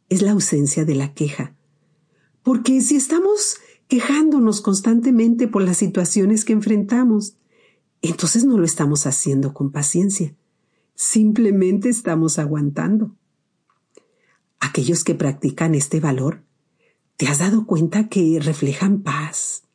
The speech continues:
calma? Son perseverantes y tolerantes. Son personas serenas, tranquilas y optimistas. Y dime, ¿quién no quiere estar alrededor de una persona así?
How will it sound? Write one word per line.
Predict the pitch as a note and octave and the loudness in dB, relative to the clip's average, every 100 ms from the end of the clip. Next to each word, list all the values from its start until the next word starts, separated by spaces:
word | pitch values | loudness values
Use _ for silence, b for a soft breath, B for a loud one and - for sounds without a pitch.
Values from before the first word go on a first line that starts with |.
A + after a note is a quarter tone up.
| _ _ _ _ _ | _ _ _ _ _
calma? | - C#3+ F3 F#3 F3+ D3 _ _ _ _ _ _ _ _ - | -4 -2 0 0 0 -6 _ _ _ _ _ _ _ _ -6
Son | - G3+ | 0 0
perseverantes | G3+ G#3+ G3+ E3+ D3+ D3 F3 F#3+ F3 - | 2 2 2 2 2 2 0 0 0 0
y | E3+ | 0
tolerantes. | D#3 D3+ C#3+ D#3+ F#3+ F#3+ D#3+ - - _ _ _ _ _ _ _ _ - | 0 0 0 0 0 -2 -4 -6 -10 _ _ _ _ _ _ _ _ -10
Son | - D#3+ F#3 | -6 -4 0
personas | A#3 A#3+ G#3+ A3+ | 0 2 2 2
serenas, | - F#3 E3 F#3+ F#3+ D#3 - - - | 2 2 2 2 2 0 -2 -6 -10
tranquilas | - F#3+ F3+ - G#3+ A3+ F#3 - - _ _ _ | -4 0 0 2 2 2 0 -2 -8 _ _ _
y | G3 F3 | 2 2
optimistas. | D#3 - C3+ B2+ B2+ - C#3+ - - _ _ _ _ _ _ | 0 -2 -4 -2 -6 -6 -6 -8 -10 _ _ _ _ _ _
Y | - A3 | 0 2
dime, | A3+ D4+ D#4+ D3+ - _ _ _ _ - | 4 4 2 -2 -10 _ _ _ _ -2
¿quién | F#3 G3 | 2 4
no | C4 | 2
quiere | C4 G#3+ C4+ | 2 2 2
estar | - E3 B3+ | 0 -2 0
alrededor | C4+ A#3 F3+ E3+ D#3 | 2 2 2 0 0
de | D#3+ | 0
una | E3 D#3+ | 0 -2
persona | D3 - D3+ D3 | -4 -2 -2 -4
así? | D3 - E3 C4+ | -4 -2 0 0